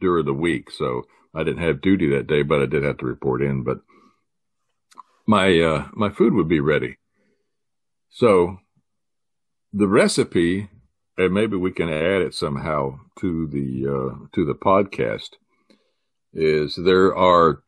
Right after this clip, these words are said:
twelve ingredients. You need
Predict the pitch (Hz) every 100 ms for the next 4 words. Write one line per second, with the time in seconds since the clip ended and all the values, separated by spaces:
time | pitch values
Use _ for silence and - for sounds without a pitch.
0 | _ _ _ - 131 143 135 95 110 87
1 | 67 60 - - - _ _ _ _ _
2 | _ _ _ _ _ _ _ _ _ _
3 | _ _ _ _ _ _ _ - 98 98
4 | 92 82 -